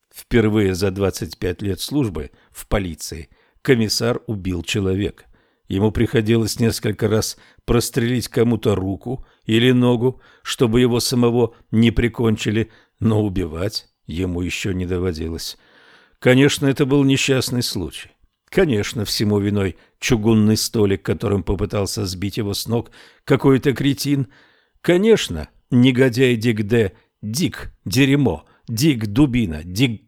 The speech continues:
долбанутый, не задумываясь, перестрелял бы их всех, как крыс. Конечно, это был всего лишь несчастный случай, но со смертельным исходом.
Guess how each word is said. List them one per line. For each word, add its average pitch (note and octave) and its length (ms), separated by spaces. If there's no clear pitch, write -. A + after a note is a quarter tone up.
долбанутый, A2+ 1040
не B2+ 200
задумываясь, A#2+ 800
перестрелял G#2 640
бы F2+ 160
их E2 80
всех, - 420
как - 300
крыс. G#2 500
Конечно, F#3 440
это G#2 200
был F#2 180
всего F#2+ 320
лишь F2 200
несчастный G2 580
случай, - 480
но G#2 400
со B2 220
смертельным A2 760
исходом. D2 500